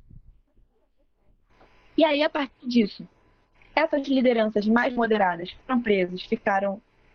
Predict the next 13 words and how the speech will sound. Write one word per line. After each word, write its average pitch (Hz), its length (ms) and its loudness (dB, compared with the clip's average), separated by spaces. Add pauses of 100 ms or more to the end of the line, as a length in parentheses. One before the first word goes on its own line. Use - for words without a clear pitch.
(120)
quase 254 320 0
uma 294 220 -2
década 233 480 0
presas. 180 540 0 (840)
É, 185 500 2 (340)
líderes 233 720 2
desses 226 280 -6
movimentos 226 540 2
guerrilheiros 208 560 2
também 220 300 -2
foram 214 240 -2
presos, 185 440 0
executados. 214 920 -2